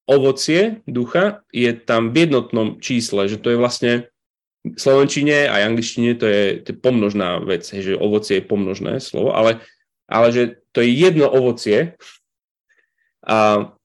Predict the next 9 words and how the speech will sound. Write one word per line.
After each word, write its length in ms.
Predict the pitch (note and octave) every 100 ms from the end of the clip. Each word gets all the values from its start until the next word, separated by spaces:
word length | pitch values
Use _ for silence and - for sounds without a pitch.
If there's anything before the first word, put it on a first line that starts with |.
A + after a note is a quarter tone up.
| _ _ _ _ _ -
ducha 600 | A#2+ A#2 C#3 E3 G3+ - _ _ _ _ _ _ _
a 400 | A2 G#2+ G#2+ G#2 _ _ _ _ _ _ _ _ _ -
je 120 | A#2
to 100 | G#2+
láska, 360 | A2 A#2+ A#2 A2+
radosť, 260 | A2+ G#2 -
pokoj, 240 | A2 G#2
zhovievavosť, 560 | G#2 G2+ F#2+ F#2 F2 D#2
láskavosť. 480 | D#2 - - G#2+